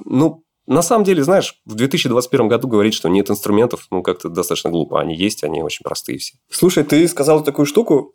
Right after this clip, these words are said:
Speaker 2: я услышал, редактор, дизайнеры, а кто ещё? Получается, продукты. Ну, как я понимаю, ты не один. Недорого ли выходит выпуск один?
Speaker 1: Слушай, тут, конечно, рой в прямом смысле никто не считал. То есть нет там P N L-ки, знаешь, которые вот столько мы тратим, столько мы с этого зарабатываем.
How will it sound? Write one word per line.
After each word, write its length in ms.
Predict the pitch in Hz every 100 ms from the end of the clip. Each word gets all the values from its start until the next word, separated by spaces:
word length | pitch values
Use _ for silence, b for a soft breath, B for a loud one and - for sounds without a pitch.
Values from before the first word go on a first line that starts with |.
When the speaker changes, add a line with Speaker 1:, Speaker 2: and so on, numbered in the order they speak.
| _
Speaker 2:
я 180 | 135 127
услышал, 480 | 127 127 - - -
редактор, 680 | 127 120 131 156 - - -
дизайнеры, 800 | 135 135 127 127 151 143 123 - _ -
а 60 |
кто 180 | - 151
ещё? 480 | 147 143 131 117 -
Получается, 580 | 120 120 - 131 131 127
продукты. 640 | - 127 120 113 - 110 - _ -
Ну, 240 | 110 135 139
как 220 | 131 117
я 60 | 113
понимаю, 380 | 127 127 120
ты 120 | 117 135
не 120 | 131
один. 380 | 131 120 110 -
Недорого 540 | 139 139 139 160 160 139
ли 100 | 135
выходит 360 | 139 160 143
выпуск 480 | 127 151 151 131 -
один? 320 | 117 113 110 - _ _ _
Speaker 1:
Слушай, 220 | - 131 104
тут, 160 | 147
конечно, 560 | 160 135 135 123 110 -
рой 320 | - 131 143 139
в 80 |
прямом 300 | - 113 113
смысле 280 | 110 123 -
никто 260 | 98 95 107
не 120 | 95
считал. 340 | - 98 87
То 80 | 78
есть 140 | 78 107
нет 160 | 107
там 180 | - 71 _
P 100 | 104
N 120 | 104
L-ки, 220 | 120 117
знаешь, 240 | 82 95 92
которые 480 | - 87 85 80 76 B B -
вот 120 | 87
столько 280 | - 101 98
мы 100 | 92
тратим, 300 | 104 117 85
столько 260 | - 85
мы 80 | 85
с 80 | 82
этого 240 | - 82
зарабатываем. 600 | 80 82 82 76 - -